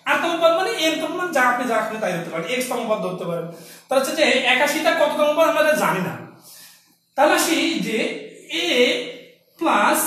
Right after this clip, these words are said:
r minus one into ডি, এই সূত্রটা প্রয়োগ করলে যে মানটা আসবে,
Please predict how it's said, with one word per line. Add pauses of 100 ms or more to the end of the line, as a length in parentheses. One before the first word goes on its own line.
(180)
r
minus
one (260)
into (120)
ডি,
এই
সূত্রটা
প্রয়োগ
করলে
যে
মানটা
আসবে,